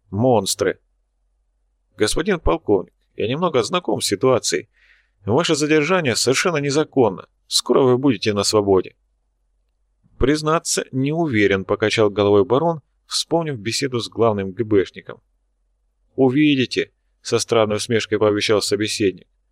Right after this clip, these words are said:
«Включите приемник в полночь. На средних волнах, где маяк». Барона вновь отвели в камеру, где уже стоял столик с бутылками пепси-колы,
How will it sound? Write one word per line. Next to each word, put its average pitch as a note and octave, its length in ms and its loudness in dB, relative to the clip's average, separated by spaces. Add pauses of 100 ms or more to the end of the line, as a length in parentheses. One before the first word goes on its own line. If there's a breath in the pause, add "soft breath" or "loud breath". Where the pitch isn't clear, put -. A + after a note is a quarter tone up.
(280)
«Включите G3+ 520 -4
приемник B2 540 0
в - 80 -14
полночь. - 500 -2 (380)
На A#2 180 -2
средних D3+ 460 -4
волнах, D#3 400 -2 (160)
где D3 220 -6
маяк». B2+ 480 -2 (2000)
Барона B2+ 400 0
вновь C#3+ 240 -2
отвели G2+ 320 0
в - 80 -14
камеру, D#3 360 -2
где G#2 160 -4
уже G#2 200 0
стоял G#2+ 280 0
столик A#2 380 -2
с - 60 -14
бутылками G2+ 460 -4
пепси-колы, C#3 720 -2